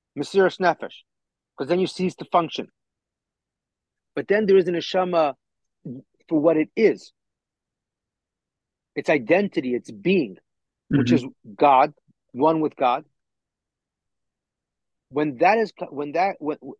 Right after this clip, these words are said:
Speaker 1: when the, when, when this, when, when the ability for the neshama to function is no longer possible, then what kicks in, what begins to function, what begins to,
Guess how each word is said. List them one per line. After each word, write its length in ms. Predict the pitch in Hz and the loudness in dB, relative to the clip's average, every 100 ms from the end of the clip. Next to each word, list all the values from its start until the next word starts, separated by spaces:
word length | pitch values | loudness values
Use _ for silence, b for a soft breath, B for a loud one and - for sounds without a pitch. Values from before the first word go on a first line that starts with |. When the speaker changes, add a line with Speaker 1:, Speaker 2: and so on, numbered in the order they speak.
| - 208 254 - _ _ - | -20 -20 -20 -20 _ _ -14
Speaker 1:
when 380 | 120 156 160 143 | 0 2 2 2
the, 160 | 156 - | -2 0
when, 320 | 143 156 143 | 2 2 0
when 220 | 139 147 | -2 -2
this, 200 | 139 - 139 | -4 -10 -4
when, 160 | 143 - | -4 -2
when 180 | 143 | 0
the 80 | 143 | 0
ability 320 | 127 185 202 | 2 2 2
for 80 | 190 | 0
the 120 | 160 | -2
neshama 640 | - - 156 156 180 175 - | -4 -2 -2 0 0 0 -2
to 100 | 143 - | -6 -2
function 420 | 190 196 - 113 _ _ _ _ _ _ - | 0 -2 -8 -14 _ _ _ _ _ _ -6
is 160 | 139 | -4
no 200 | 143 180 | 2 4
longer 320 | 190 175 165 | 4 4 0
possible, 800 | 165 - 190 226 - 151 151 170 - _ _ _ _ _ _ _ _ _ _ _ _ | -2 -4 -2 -2 -4 -4 -4 -4 -8 _ _ _ _ _ _ _ _ _ _ _ _
then 420 | - 110 185 208 165 | -8 2 4 4 2
what 220 | 156 - | 0 0
kicks 340 | 202 185 - | -2 -2 -4
in, 360 | 226 196 175 165 _ _ _ _ _ _ _ _ _ _ _ _ | -2 -2 -4 -12 _ _ _ _ _ _ _ _ _ _ _ _
what 180 | 147 139 | -6 -2
begins 480 | 165 113 185 240 - | -2 4 4 4 0
to 120 | 175 - - | -8 -8 -8
function, 460 | 127 120 - 131 | -8 -8 -14 -10
what 120 | 135 | -8
begins 340 | 131 127 185 - | -4 0 0 0
to, 140 | 160 | -4